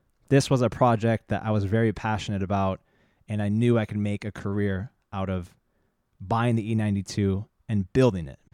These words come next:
So now hopefully this makes more sense of why I sold the car. I made about forty videos with the car. I did every maintenance item.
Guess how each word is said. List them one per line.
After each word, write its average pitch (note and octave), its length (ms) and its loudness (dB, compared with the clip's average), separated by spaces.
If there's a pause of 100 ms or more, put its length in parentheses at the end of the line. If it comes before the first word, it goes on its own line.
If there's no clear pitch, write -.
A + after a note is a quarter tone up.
So B2+ 160 -4
now C#3 220 2
hopefully C3+ 280 2
this A#2 220 0
makes A2+ 220 -2
more A2 140 -2
sense G#2+ 420 -2
of G2+ 520 -6 (420)
why A2 280 4
I A2 120 2
sold G#2+ 300 -2
the G#2 60 -8
car. B2+ 380 2 (520)
I A#2 60 -2
made A2 180 2
about G2+ 180 0
forty A#2+ 340 2
videos G#2+ 420 0
with G#2 160 -4
the G2+ 60 -10
car. A2+ 420 0 (220)
I G#2 100 -4
did G2 180 -2
every A2+ 240 0
maintenance G#2+ 380 -2
item. G#2 360 0